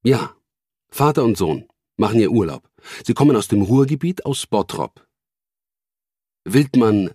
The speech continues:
nahm seine randlose Brille ab und begann, die Gläser zu polieren. Hattinger ging zu den beiden hinüber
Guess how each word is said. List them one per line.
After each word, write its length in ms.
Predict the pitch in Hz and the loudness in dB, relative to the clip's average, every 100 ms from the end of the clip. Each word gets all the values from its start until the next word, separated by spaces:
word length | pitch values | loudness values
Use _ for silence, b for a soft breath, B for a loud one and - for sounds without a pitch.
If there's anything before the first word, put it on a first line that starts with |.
| - | -6
nahm 220 | 95 95 | -2 0
seine 280 | 92 90 82 | 0 -2 0
randlose 500 | 98 101 92 82 80 | -2 -2 -4 -6 -8
Brille 320 | 87 131 139 | -4 -2 -2
ab 260 | 107 - - | -6 -12 -14
und 160 | 87 | -12
begann, 320 | - 82 85 85 | -10 -4 -4 -4
die 80 | |
Gläser 460 | 87 87 85 80 73 | -4 -4 -4 -4 -8
zu 120 | 80 | -12
polieren. 500 | - 80 151 143 143 _ _ B B B B B B B _ | -10 -10 -8 -10 -12 _ _ B B B B B B B _
Hattinger 420 | 139 143 156 143 120 | -2 2 4 4 2
ging 200 | 120 123 | 0 0
zu 120 | 98 | -2
den 160 | 87 - | -4 -4
beiden 260 | 80 76 | -6 -6
hinüber 680 | 69 78 117 104 95 76 | -6 -2 0 0 -2 -4